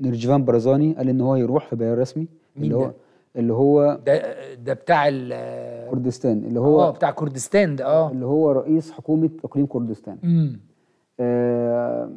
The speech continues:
Speaker 1: طبعًا العراق أكيد هتبعت الرئيس، لأن الرئيس كردي.
Speaker 2: آه.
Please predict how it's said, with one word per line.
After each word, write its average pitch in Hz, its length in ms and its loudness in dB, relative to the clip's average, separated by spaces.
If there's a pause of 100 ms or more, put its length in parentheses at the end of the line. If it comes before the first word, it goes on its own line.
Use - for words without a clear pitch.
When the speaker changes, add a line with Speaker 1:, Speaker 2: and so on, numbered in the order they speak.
Speaker 1:
طبعًا 156 260 4
العراق 139 280 4
أكيد 147 220 -2
هتبعت 127 300 -2
الرئيس، 120 400 -4
لأن 120 180 -6
الرئيس 117 240 -8
كردي. 139 400 0 (140)
Speaker 2:
آه. 135 320 -4